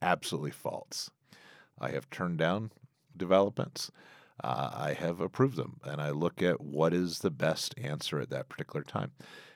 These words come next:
And I don't do it with respect to whether someone's donated or not donated.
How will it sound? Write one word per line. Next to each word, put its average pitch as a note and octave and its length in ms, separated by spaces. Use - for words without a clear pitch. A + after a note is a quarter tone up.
And B2 100
I B2+ 60
don't B2+ 220
do A#2 100
it F#2+ 80
with G2 160
respect E2+ 500
to E2 80
whether D2+ 300
someone's D#2 420
donated D2+ 600
or F#2+ 80
not F#2 280
donated. - 480